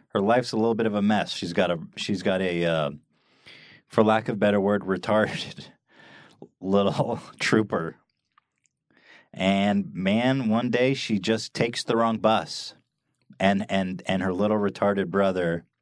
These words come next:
is, is, is misses the bus, and she's like, "Oh my God, where's, where's, uh, Ethan?" It's, it's like Home Alone kind of, except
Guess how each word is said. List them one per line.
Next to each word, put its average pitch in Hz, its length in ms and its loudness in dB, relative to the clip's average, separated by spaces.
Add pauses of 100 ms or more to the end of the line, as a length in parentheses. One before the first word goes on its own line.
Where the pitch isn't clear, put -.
(1200)
is, 90 220 2
is, 90 380 -2
is 92 220 0
misses 123 420 2
the 95 80 -4
bus, - 500 -2 (1300)
and 98 120 -4
she's 131 140 0
like, 113 120 2
"Oh 147 160 0
my 143 180 2
God, 139 240 2
where's, 135 340 -2
where's, 131 440 0
uh, 120 420 4 (340)
Ethan?" 143 520 -2 (1120)
It's, - 240 -10
it's 107 220 0
like 120 140 2
Home 107 220 0
Alone 85 280 -2
kind 73 240 -4
of, 71 240 -8
except - 360 -2